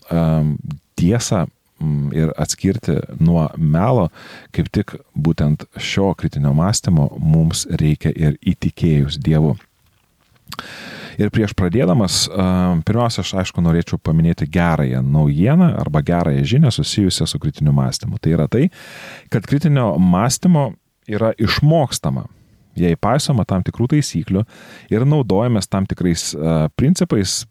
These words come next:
priimdami ir vertindami mus pasiekiančią informaciją, tai su laiku tai tampa mums naudingų įpročių bei su kiekviena diena darosi vis lengviau. Ir, e, ši mano taip pavadinta gera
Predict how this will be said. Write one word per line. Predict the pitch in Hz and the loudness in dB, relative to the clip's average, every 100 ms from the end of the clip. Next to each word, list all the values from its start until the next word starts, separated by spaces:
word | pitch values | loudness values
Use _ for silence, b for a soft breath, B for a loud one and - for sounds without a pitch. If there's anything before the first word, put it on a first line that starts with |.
| - | -2
priimdami | 90 82 80 98 110 | 2 4 4 2 2
ir | 76 | 2
vertindami | 87 - 95 85 80 80 | 0 2 0 2 2 2
mus | 95 - | 0 -2
pasiekiančią | 76 - 98 98 87 - 73 | -6 -2 -2 -2 -4 -4 -4
informaciją, | 76 - 71 69 101 - 170 170 B B B B - | -4 -4 -4 -2 -2 -2 0 0 B B B B -2
tai | 117 | 0
su | - - 107 | 0 0 2
laiku | 101 98 175 - | 2 2 -2 0
tai | 135 131 | 0 0
tampa | - 131 127 113 | 0 0 0 0
mums | 117 110 113 | 0 0 -2
naudingų | 101 107 123 107 85 82 | 0 0 0 2 2 0
įpročių | 117 123 - 196 - | -2 -2 0 -2 -2
bei | 147 101 156 | -4 0 0
su | 165 | 0
kiekviena | 147 110 110 110 | -4 -4 -2 -2
diena | 78 85 131 98 | -2 -2 -2 -2
darosi | 76 80 - 90 | -2 -2 -2 -2
vis | - | 0
lengviau. | 110 143 113 - _ B B B B B B B B | 2 2 0 -4 _ B B B B B B B B
Ir, | 107 107 104 | 0 2 2
e, | 101 98 95 | 2 2 2
ši | - 147 | 0 0
mano | 123 107 | 2 0
taip | 90 101 - - | 0 -2 -2 -2
pavadinta | 90 90 107 107 | -2 0 0 0
gera | 80 90 95 | 0 0 0